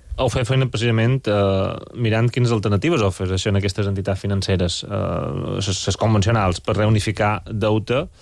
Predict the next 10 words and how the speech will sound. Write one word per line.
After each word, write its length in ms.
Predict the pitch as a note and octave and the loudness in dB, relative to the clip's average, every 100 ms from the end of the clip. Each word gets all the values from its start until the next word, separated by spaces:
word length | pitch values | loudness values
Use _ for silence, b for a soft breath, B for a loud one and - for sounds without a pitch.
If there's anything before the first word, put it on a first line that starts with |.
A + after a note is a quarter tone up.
| B B B B _ _ | B B B B _ _
què 100 | - | -4
heu 100 | C3+ | -2
trobat? 440 | B2+ A#2+ A#2 D#3 - - | 0 0 0 -2 -8 -14
Eh, 40 | |
hi 460 | D#2+ D2+ D#2+ - G#2+ | -12 -12 -12 -6 -2
ha 60 | A2 | 0
al-, 140 | A#2 - _ | -2 -4 _
alguna 240 | B2 A#2+ | -6 -4
opció 220 | B2 - A#2 | -6 -4 -4
més 300 | A#2 A2 | -2 -4